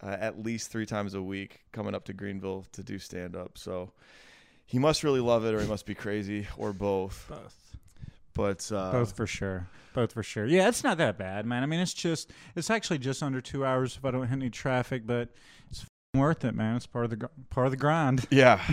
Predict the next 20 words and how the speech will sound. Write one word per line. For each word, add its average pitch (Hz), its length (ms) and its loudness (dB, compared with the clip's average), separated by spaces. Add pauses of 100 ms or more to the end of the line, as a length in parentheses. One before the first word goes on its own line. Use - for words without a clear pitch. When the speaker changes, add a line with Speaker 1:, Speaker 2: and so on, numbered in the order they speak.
(120)
Speaker 1:
absolutely, 101 600 -4
as 95 220 2
they 95 120 0
say. 92 420 0 (260)
So 120 340 8
I 120 120 6
wanted 135 220 8
to 120 60 8
ask 110 340 6
you, 101 360 0 (180)
uh, 101 200 2
to 101 160 -6
start. 90 640 -2 (140)
Speaker 2:
Okay, 226 320 -2
yeah. 170 260 2
Speaker 1:
Hit 123 140 0
me 135 80 0
with 127 160 -2
a 123 40 -6
joke. 101 460 -2